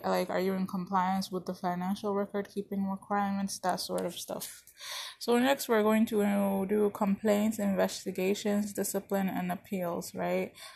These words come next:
So if somebody has a complaint about a paralegal or lawyer, they have to send this complaint to the Law Society in writing. And then this is first reviewed by the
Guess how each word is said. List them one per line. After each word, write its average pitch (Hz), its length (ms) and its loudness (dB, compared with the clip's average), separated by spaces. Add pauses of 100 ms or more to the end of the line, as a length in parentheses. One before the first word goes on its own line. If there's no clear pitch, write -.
So 208 340 6
if 214 200 0
somebody 269 380 4
has 233 240 4
a 214 60 0
complaint 214 640 0
about 196 340 0
a - 100 -2
paralegal 185 540 2
or 170 220 0
lawyer, 220 360 4
they 196 120 2
have 202 240 2
to 202 80 -6
send 185 380 -2
this 190 120 -4
complaint 190 560 -4
to 190 100 -4
the 180 100 0
Law 185 240 4
Society 185 540 2
in 180 160 -2
writing. 202 560 2 (460)
And 202 140 6
then 214 180 4
this 233 200 2
is 226 160 2
first 208 340 2
reviewed 196 480 2
by 185 220 6
the 185 240 2